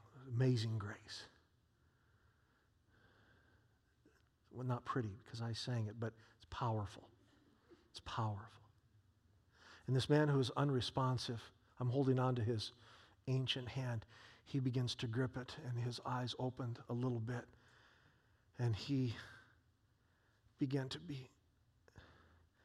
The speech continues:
and he held on to my hand so tightly. I don't know what was going on inside of his head, or more importantly, inside of his heart. But I'd like to think, and I'm really praying, that maybe just at the last moment,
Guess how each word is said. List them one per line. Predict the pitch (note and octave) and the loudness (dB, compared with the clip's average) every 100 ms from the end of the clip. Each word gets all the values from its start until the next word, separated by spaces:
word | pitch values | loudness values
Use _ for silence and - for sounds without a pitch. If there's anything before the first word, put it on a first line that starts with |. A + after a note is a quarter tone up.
| - - - | -20 -20 -8
and | A2+ | -4
he | A#2+ | -2
held | A#2 C3+ A#2+ | -2 -2 0
on | A#2 A2+ | -2 -4
to | B2 | -4
my | A#2 | -6
hand | A#2 A#2 A#2+ | -4 -6 -8
so | - - | -10 -14
tightly. | - - - _ _ _ - - - - - - | -16 -18 -20 _ _ _ -20 -20 -20 -20 -12 0
I | - | 2
don't | D#3+ D3+ | 2 0
know | D#3+ | -2
what | D#3 - | -2 -2
was | C#3+ | 0
going | D#3+ C#3 | 2 2
on | C3 C3 | 4 4
inside | B2+ A#2+ C#3 C3 B2 | 4 2 0 0 0
of | A2+ | -4
his | A#2+ - | -6 -6
head, | C3+ A#2+ A#2 - _ _ _ - - - | -4 -6 -8 -16 _ _ _ -20 -20 -2
or | B2 A#2+ C3 | 0 2 2
more | C3+ C3 | 2 4
importantly, | A2+ D3+ C#3 A#2+ | 2 2 2 2
inside | A#2 A2+ B2 A2+ | 0 2 0 0
of | A2 | -2
his | A2 | -4
heart. | A#2 A#2+ - - - - - - - - - _ _ _ | -2 -4 -4 -12 -16 -20 -20 -20 -20 -20 -20 _ _ _
But | B2+ C3 | 2 6
I'd | C3 | 6
like | A#2+ C#3 | 6 4
to | - | 2
think, | G2+ - G#2+ A2+ - - - | -2 0 0 -2 -6 -20 -4
and | B2 C3 | 2 4
I'm | B2+ | 4
really | C3 B2 | 4 4
praying, | A#2 - C3 A#2 G#2 - - - | 2 0 2 2 -2 -6 -16 -8
that | C#3+ | -2
maybe | B2+ C#3+ C3 B2 | 4 4 4 4
just | C#3 - | 2 2
at | A#2+ | -2
the | A#2 | 0
last | A2 B2 A#2 - | 2 2 2 0
moment, | - A#2+ A2 A2 | -2 0 0 -2